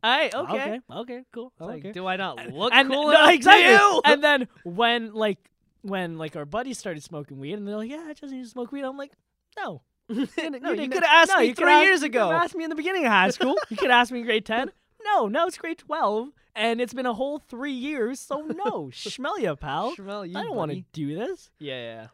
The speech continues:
Speaker 1: Bro, uh, back, like, back in college, 'cause my house, <laughs> like, a lot of people smoked weed in the
Speaker 2: Yeah.
Speaker 1: house, and, like, "Josh, we're gonna get you to smoke. Watch. By the end of, by the end
Speaker 2: By
Speaker 1: of this
Speaker 2: the
Speaker 1: year,
Speaker 2: end
Speaker 1: like, you're gonna, you're gonna take a toke out of this bong."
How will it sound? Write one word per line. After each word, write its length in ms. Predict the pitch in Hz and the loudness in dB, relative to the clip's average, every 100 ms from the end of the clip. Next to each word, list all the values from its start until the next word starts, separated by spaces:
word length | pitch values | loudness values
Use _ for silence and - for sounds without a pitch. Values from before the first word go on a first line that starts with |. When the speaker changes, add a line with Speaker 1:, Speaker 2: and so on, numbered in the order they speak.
| _ | _
Speaker 1:
Bro, 300 | 196 196 185 | _ -8 -6
uh, 240 | 156 190 196 | -4 -4 -4
back, 460 | 156 196 208 - _ | -6 -8 -8 -10 _
like, 280 | 147 156 143 | -14 -14 -12
back 180 | 156 165 | -12 -14
in 80 | 147 | -14
college, 440 | 143 151 143 127 _ _ _ _ _ _ | -12 -10 -10 -12 _ _ _ _ _ _
'cause 160 | 185 170 | -16 -12
my 180 | 190 196 | -10 -8
house, 540 | 175 190 170 - - _ | -8 -8 -8 -14 -20 _
<laughs> 100 | _ | _
like, 240 | 170 180 226 | -12 -6 -4
a 40 | |
lot 200 | 220 240 | -2 -4
of 60 | 156 | -4
people 200 | 175 143 | -10 -12
smoked 340 | - 170 139 | -12 -12 -12
weed 140 | 156 151 | -10 -10
in 120 | 135 | -10
the 60 | 123 | -12
Speaker 2:
Yeah. 60 | |
Speaker 1:
house, 300 | 151 175 135 _ _ _ | -10 -10 -12 _ _ _
and, 100 | 180 | -12
like, 160 | 165 156 _ _ | -10 -10 _ _
"Josh, 400 | - - _ _ _ | -20 -20 _ _ _
we're 100 | 202 | -12
gonna 160 | 185 131 | -10 -14
get 240 | 113 - | -18 -20
you 60 | 117 | -20
to 80 | - | -20
smoke. 500 | - 131 107 _ _ _ _ | -18 -18 -20 _ _ _ _
Watch. 460 | 180 175 - - - _ - | -8 -8 -8 -18 -20 _ -6
By 120 | 220 | -6
the 140 | 226 | -4
end 120 | 226 | -4
of, 60 | 220 - _ | -6 -8 _
by 140 | 240 | -8
the 140 | 247 | -6
end 80 | 311 | -6
Speaker 2:
By 40 | 294 | -4
Speaker 1:
of 40 | |
this 120 | 269 262 | -4 -6
Speaker 2:
the 40 | |
Speaker 1:
year, 100 | 226 | -6
Speaker 2:
end 80 | 220 | -6
Speaker 1:
like, 200 | 240 208 | -6 -6
you're 100 | 240 | -8
gonna, 200 | 233 185 | -8 -10
you're 220 | 190 214 | -10 -8
gonna 160 | 214 185 | -8 -8
take 180 | 190 143 | -8 -10
a 40 | |
toke 320 | - 180 131 131 | -12 -12 -12 -14
out 100 | 120 | -14
of 60 | |
this 140 | 123 123 - | -16 -18 -14
bong." 340 | 120 120 117 | -12 -12 -14